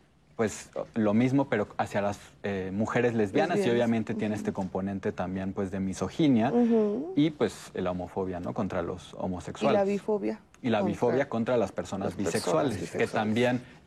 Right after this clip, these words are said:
Speaker 1: tiene sus particularidades porque se sigue pensando que la bisexualidad es una in-, indecisión, ¿no? Es decir, que no están,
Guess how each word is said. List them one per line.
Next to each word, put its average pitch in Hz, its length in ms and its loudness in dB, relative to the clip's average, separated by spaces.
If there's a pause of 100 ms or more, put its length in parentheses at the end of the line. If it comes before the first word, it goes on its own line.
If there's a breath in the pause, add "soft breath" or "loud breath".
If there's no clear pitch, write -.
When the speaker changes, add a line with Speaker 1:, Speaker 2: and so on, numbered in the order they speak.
Speaker 1:
tiene 127 240 0
sus 123 220 -4
particularidades 131 920 2
porque 107 320 -4
se - 120 -10
sigue 113 280 0
pensando 110 640 0
que 104 200 0 (300 loud breath)
la 120 140 2
bisexualidad 113 720 0
es 113 140 -2
una 113 280 0
in-, 113 380 2
indecisión, 110 920 0
¿no? 104 120 -4
Es 143 120 -2
decir, 113 300 -2
que 101 120 -2
no 110 140 0
están, 113 300 -2